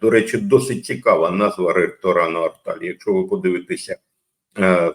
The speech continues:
фото, е, світлини цього ресторану, то правопис, е, відповідно цього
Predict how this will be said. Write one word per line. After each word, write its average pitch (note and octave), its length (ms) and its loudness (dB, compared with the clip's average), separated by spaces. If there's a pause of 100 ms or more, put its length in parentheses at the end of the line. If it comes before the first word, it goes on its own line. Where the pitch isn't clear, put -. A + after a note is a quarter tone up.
(120)
фото, B2+ 400 2 (340)
е, D#2+ 180 -6
світлини A#2+ 600 -4
цього D#2+ 360 -2
ресторану, E2 680 -4 (100)
то G2 380 2 (200)
правопис, G#2+ 1040 0 (100)
е, D2 760 -6 (220)
відповідно F2 760 -4
цього D#2+ 600 0